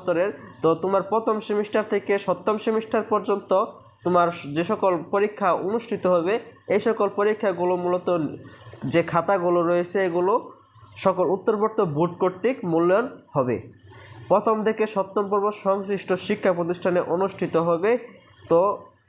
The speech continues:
বুঝতে পারছো বিষয়টি। অষ্টম পর্ব শিল্প কারখানা এবং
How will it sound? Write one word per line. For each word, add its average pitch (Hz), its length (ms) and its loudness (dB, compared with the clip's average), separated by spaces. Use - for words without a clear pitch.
বুঝতে 185 260 2
পারছো 170 280 2
বিষয়টি। 175 340 -2
অষ্টম 220 260 0
পর্ব 208 200 2
শিল্প 190 240 -4
কারখানা 190 420 0
এবং 185 160 4